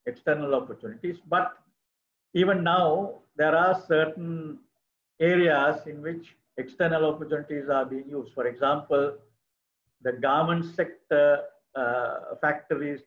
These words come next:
turning into producing, uh, various covid related, uh, covid nineteen related, uh,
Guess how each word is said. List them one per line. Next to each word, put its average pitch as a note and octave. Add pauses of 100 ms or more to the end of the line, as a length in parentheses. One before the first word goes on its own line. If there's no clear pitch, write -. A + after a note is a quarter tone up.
turning D3
into C3+ (440)
producing, C3+ (680)
uh, A2+
various C3 (720)
covid D3
related, B2+ (720)
uh, A2+ (120)
covid B2+
nineteen B2+
related, A2+ (100)
uh, G2+